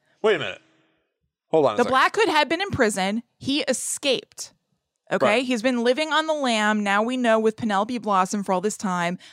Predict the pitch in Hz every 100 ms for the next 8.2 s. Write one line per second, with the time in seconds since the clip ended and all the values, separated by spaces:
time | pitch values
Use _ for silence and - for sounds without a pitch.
0 | - 220 214 - 240 233 - 220 - 208
1 | - 196 175 151 165 151 208 190 269 262
2 | 180 120 - - _ _ _ - - 107
3 | 107 - - - - _ - - - _
4 | - 127 110 104 101 90 80 - - -
5 | - 196 196 180 170 - - _ - 208
6 | 208 - 214 - _ _ _ _ - 196
7 | - _ - 170 151 143 120 - 185 117
8 | - -